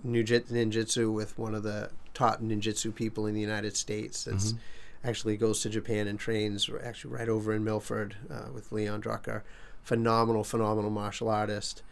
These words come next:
Speaker 1: Um, some of the martial arts schools I went to in Nashua, in Wilmington, the people were just phenomenal. And I just happened to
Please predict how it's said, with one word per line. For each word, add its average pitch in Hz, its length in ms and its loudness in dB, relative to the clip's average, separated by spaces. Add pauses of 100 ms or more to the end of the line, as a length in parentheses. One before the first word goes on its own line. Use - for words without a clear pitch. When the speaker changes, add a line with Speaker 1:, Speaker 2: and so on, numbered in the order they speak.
(380)
Speaker 1:
Um, 101 440 -4 (840)
some 123 200 4
of 110 80 6
the 107 60 4
martial 110 320 4
arts 110 140 6
schools 104 280 0
I 104 80 2
went 104 220 -2
to 101 280 0
in 107 520 -6 (120)
Nashua, 110 720 2
in 107 180 -4
Wilmington, 107 560 0 (440)
the 110 160 0 (100)
people 147 240 2
were 120 80 6
just 107 160 2
phenomenal. 110 680 0
And 113 120 -2
I 113 100 2
just 113 240 -2 (440)
happened 117 420 -2
to 110 260 0